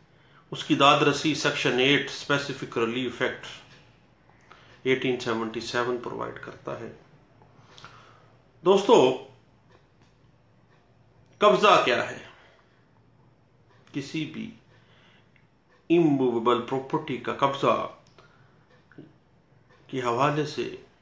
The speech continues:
अगर हम possession को देखें तो कब्जा मलकियत का हकीकी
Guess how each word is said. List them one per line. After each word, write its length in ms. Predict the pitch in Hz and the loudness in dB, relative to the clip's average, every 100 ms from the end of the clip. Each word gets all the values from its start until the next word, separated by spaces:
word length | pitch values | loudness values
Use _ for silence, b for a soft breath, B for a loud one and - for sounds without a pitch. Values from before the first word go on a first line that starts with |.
| _ | _
अगर 200 | 127 131 | -8 -6
हम 140 | 135 139 | -4 -6
possession 480 | - 127 156 156 156 | -4 0 0 0 -6
को 140 | 131 113 | -6 -6
देखें 460 | 139 139 - 107 110 - _ _ _ b b b b b b b _ _ _ _ _ _ - | -4 -4 -6 -8 -10 -20 _ _ _ b b b b b b b _ _ _ _ _ _ -2
तो 160 | 208 208 202 | 2 4 6
कब्जा 380 | 180 165 190 175 123 117 | 4 4 6 8 8 6
मलकियत 800 | 143 151 151 175 175 185 185 - | 4 4 2 -2 4 4 4 2
का 160 | 139 135 131 131 | 6 8 8 6
हकीकी 960 | 127 - 156 147 - 156 156 160 156 | -2 -2 -6 -8 -10 -6 -2 -2 -2